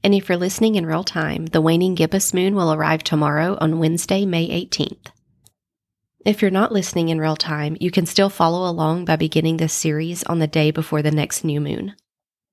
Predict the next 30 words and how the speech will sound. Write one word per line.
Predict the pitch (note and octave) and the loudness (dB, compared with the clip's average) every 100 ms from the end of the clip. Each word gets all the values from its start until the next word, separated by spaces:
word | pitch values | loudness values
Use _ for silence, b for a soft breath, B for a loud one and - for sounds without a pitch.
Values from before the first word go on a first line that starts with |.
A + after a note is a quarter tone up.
| _ _ - | _ _ 0
In | G#3+ | 2
this | A#3 - | 2 0
waning | G3 G3 G#3 | 2 2 2
gibbous | F#3 F3 G3 - G#3 | 2 2 0 0 2
moon | G#3 G3+ | 2 2
episode, | G3+ G#3 - G3+ G3+ | 0 -2 -2 -2 0
I'll | - F#3+ | 0 0
be | F3 | 0
sharing | - F3+ F3 | 0 0 0
the | D#3+ | 0
energy | E3 E3+ E3+ G3 F3 | 0 0 0 0 2
and | E3+ | 2
the | |
magic | E3 D#3+ E3 E3+ - | 2 2 0 -2 -4
of | D#3+ | -4
this | D#3+ D#3+ | -2 -2
phase, | - D#3 D#3 D#3 - | 0 0 0 -4 -2
as | F3 E3+ | -2 0
well | F3 F#3 | 0 0
as | F#3+ F#3 | 0 0
a | |
list | E3+ E3+ - | 0 -2 -2
of | D#3+ | -2
seven | - D#3+ D#3+ F3 E3+ | 0 0 0 -2 -2
practical | - E3 - F#3 G3 | -4 -4 -4 -2 -2
and | F3+ | 0
magical | E3+ D#3+ D#3+ - E3 D#3 | -2 -2 -4 -4 -4 0
waning | D#3 D#3+ E3 D#3+ | 2 2 0 0
moon | D#3 | 0
activities | D#3 - - D#3 D#3+ G3+ B3 | 0 -2 -2 -2 0 0 -2